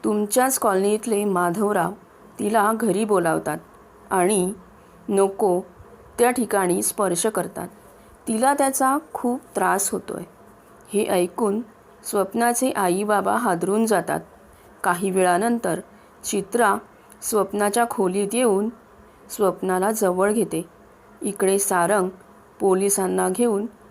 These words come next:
माधवकडे येतो आणि माधवला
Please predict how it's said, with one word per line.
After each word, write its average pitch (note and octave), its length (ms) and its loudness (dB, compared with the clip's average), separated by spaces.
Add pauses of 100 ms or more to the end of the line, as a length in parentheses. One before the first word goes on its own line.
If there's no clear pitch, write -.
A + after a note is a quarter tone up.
माधवकडे F#3+ 640 2
येतो D#3+ 360 0 (440)
आणि F#3 320 -2 (460)
माधवला G3+ 680 2